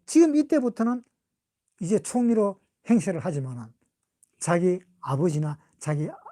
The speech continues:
형제들에게는 일체 밝히지를 않아지요.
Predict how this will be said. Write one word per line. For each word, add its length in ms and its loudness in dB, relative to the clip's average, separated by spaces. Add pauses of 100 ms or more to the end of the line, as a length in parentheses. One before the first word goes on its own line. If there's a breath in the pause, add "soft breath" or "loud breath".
(360)
형제들에게는 640 -2 (280)
일체 840 2 (100)
밝히지를 520 -10 (120)
않아지요. 540 -18